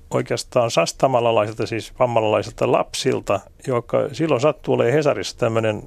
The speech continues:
joku nuorten, joku semmonen, missä vähän kilpailtiin eri koulut, että kuka tekee parhaan sivun tai jotain tällaista. Ja, ja siellä oli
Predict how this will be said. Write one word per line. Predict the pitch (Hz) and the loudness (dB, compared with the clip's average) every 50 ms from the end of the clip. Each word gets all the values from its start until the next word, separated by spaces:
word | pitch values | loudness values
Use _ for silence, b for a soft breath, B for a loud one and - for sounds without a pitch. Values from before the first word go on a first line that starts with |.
| - - - - | -16 -20 -10 -8
joku | 123 117 113 113 104 101 - - - | -6 -4 -4 -4 -4 -4 -6 -8 -10
nuorten, | - 110 120 123 120 113 113 117 110 104 B B B B B B B B B B B B B B B - - - - - - - | -6 -2 0 2 2 2 0 -2 -4 -4 B B B B B B B B B B B B B B B -20 -20 -20 -20 -16 -8 -2
joku | 127 131 123 - 127 110 | 0 2 2 2 2 2
semmonen, | 107 120 110 110 110 104 | 2 2 2 2 0 0
missä | 107 104 - - 110 104 - | -2 -2 -2 -4 -4 -4 -2
vähän | 107 117 110 98 | 0 0 0 0
kilpailtiin | 107 113 113 107 101 - 110 104 101 104 104 101 | 2 2 2 2 2 2 2 2 2 0 0 0
eri | 107 104 101 92 | 0 0 -2 0
koulut, | - 120 107 101 98 95 95 95 | 0 2 2 2 2 -2 -4 -6
että | 92 - - 101 | -8 -8 -8 -8
kuka | 98 95 98 92 | -6 -4 -4 -6
tekee | - 90 - - 101 95 | -6 -8 -6 -4 -6 -4
parhaan | - - 98 101 95 - 98 92 95 | -2 0 0 0 0 -2 -2 -4 -2
sivun | - - 113 104 98 95 90 | -2 0 0 0 0 -2 -4
tai | 92 98 101 | -4 -2 -2
jotain | 101 101 101 98 101 104 | -2 0 0 0 0 2
tällaista. | 107 104 107 101 98 - - 107 | 2 2 0 0 -2 -4 -2 -2
Ja, | 107 110 - | -2 0 0
ja | 113 117 | -2 -4
siellä | 117 - 190 220 175 143 | -2 0 0 2 2 2
oli | 127 123 123 | 2 0 -2